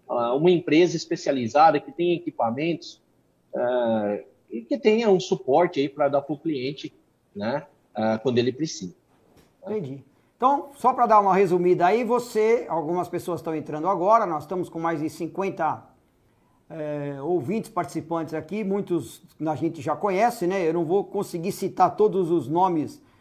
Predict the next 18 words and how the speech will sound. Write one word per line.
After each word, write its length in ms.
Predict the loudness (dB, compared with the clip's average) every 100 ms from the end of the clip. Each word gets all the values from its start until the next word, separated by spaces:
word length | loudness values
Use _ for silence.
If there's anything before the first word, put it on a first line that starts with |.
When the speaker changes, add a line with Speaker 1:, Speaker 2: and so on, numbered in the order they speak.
| _ _
Speaker 2:
é, 560 | -4 -2 -2 -2 -6 -8
Climap, 720 | -2 0 4 6 6 4 2 -2 0 -2 -8 -14 _ _ _ _ -14
é, 760 | -10 -10 -10 -12 -14 -16 -12
o 320 | -10 -8 -8 -4
D 160 | -2
T 200 | 2 0
Piscinas, 1200 | 0 -6 -4 -2 0 2 2 0 -2 -4 -12 -20 _ _ _ _ _ _ -14
é, 1040 | -10 -8 -8 -10 -10 -10 -10 -10 -10 -12 -12
o 140 | -6 -2
Nando, 720 | 4 6 6 4 4 4 4
enfim, 280 | 0 -2 0
é 60 |
muita 300 | 0 0 0
gente 280 | 0 -2 -4
aqui, 160 | -2 0
não 60 |
vou 100 | 0
conseguir, 720 | 0 -2 -2 -2 -2 -2 -8